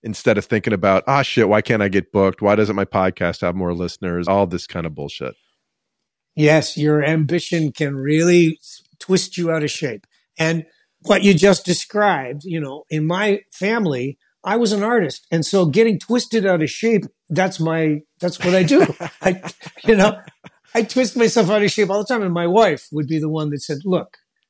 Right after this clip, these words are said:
Speaker 2: come on." And my wife has a saying, which, you know, it's, it's a common one, but she would go, "Rick, first world problems,
Speaker 1: Totally.
Speaker 2: okay? First, first world problems." And I would go, "Yeah, it's true. It's true." So I am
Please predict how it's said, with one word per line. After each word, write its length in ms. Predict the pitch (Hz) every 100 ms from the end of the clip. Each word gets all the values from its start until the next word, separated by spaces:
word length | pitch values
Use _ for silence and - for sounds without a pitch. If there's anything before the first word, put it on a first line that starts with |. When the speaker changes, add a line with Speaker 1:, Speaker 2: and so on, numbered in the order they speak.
| _
Speaker 2:
come 160 | - 196
on." 200 | 180 139 - -
And 140 | 185
my 120 | 185 196
wife 300 | 226 220 -
has 180 | 170 156
a 200 | 147 143
saying, 480 | - - 165 147 151 - _ _
which, 260 | 180 - -
you 140 | 190
know, 240 | 131 107 143
it's, 120 | 147
it's 160 | 185 180
a 60 | -
common 400 | 185 190 170 151
one, 180 | 151 139
but 120 | 139
she 120 | 190
would 160 | 185 151
go, 200 | 113 - _ _ 175
"Rick, 440 | 160 151 - - _ _ _ _ _ _
first 400 | 202 208 - 147
world 400 | 147 165 156 127
problems, 760 | - 147 160 170 156 131 101 -
Speaker 1:
Totally. 260 | 143 131
Speaker 2:
okay? 340 | 180 196 196 165
First, 640 | - - 190 226 208 - _ _ _ _
first 420 | - 214 226 -
world 320 | 185 175 160
problems." 360 | 196 190 180 151 - _
And 120 | 190 196
I 40 |
would 120 | 196
go, 240 | 180 165 -
"Yeah, 280 | 185 190 190
it's 180 | -
true. 260 | - 196 180
It's 160 | 165 -
true." 260 | 180 151 - _ _ _
So 420 | - 208 196 190 _ _
I 200 | 208 247
am 200 | 233